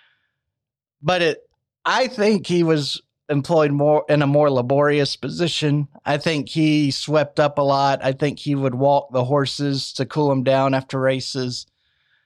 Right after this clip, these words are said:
I don't think that he was allowed into the money room quite that, that young in life. But regardless, he used the setting to pull off some more con jobs and capers.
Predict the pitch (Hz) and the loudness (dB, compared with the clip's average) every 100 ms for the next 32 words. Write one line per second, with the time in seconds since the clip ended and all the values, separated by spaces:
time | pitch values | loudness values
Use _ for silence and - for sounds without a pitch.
0 | _ _ _ _ 156 180 170 180 170 135 | _ _ _ _ -2 0 0 0 -2 -4
1 | 147 147 139 165 143 143 143 143 143 131 | -2 -2 0 0 0 0 0 2 0 0
2 | 135 131 123 143 131 127 120 131 135 135 | 0 0 -2 -2 0 0 -2 0 2 2
3 | 127 113 120 113 110 - 135 117 - 135 | 0 0 -2 -2 -6 -2 -2 -2 -2 -2
4 | 123 - _ _ _ 143 135 131 135 123 | -2 -6 _ _ _ -4 -4 -2 0 0
5 | 113 107 101 - - _ _ _ _ _ | 0 -4 -6 -12 -18 _ _ _ _ _
6 | _ _ _ 190 180 160 151 156 202 208 | _ _ _ 2 2 0 0 2 2 2
7 | 165 143 143 - - - _ _ _ 160 | 2 2 2 -2 -12 -16 _ _ _ -2
8 | 160 165 180 185 175 165 143 - - - | 0 2 4 4 4 2 -2 -8 -10 -18
9 | - 139 156 - - 190 160 143 127 127 | -16 -2 -2 -2 -2 0 2 0 0 0
10 | 135 - 147 139 139 135 151 143 135 127 | -4 -4 0 2 0 0 2 2 2 0
11 | - - 135 135 135 139 131 127 123 - | -2 -2 0 2 4 4 2 0 -4 -12
12 | _ _ - 143 139 127 131 127 127 127 | _ _ -2 0 0 0 2 2 0 -2
13 | 123 123 143 123 117 120 117 113 - | -4 -4 -2 -4 -2 -4 -4 -4 -8